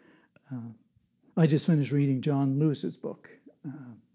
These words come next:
same way. You know, who willingly allows himself to be beaten with a club simply to walk across a bridge?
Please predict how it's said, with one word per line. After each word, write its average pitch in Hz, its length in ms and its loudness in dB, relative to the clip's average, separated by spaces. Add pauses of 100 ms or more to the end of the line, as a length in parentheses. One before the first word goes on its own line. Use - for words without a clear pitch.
(460)
same 220 300 -6
way. 269 180 -6 (920)
You 160 80 -4
know, 135 140 -8
who 247 200 4
willingly 165 760 2
allows 147 440 -4
himself 156 420 -8
to 180 80 -8
be 143 160 -8
beaten 156 520 -2
with 160 120 -4
a 165 60 -4
club 175 560 -2 (1800)
simply 190 440 -4
to 160 160 -4 (280)
walk 156 260 -2
across 202 340 -2
a 247 60 0
bridge? 349 380 -8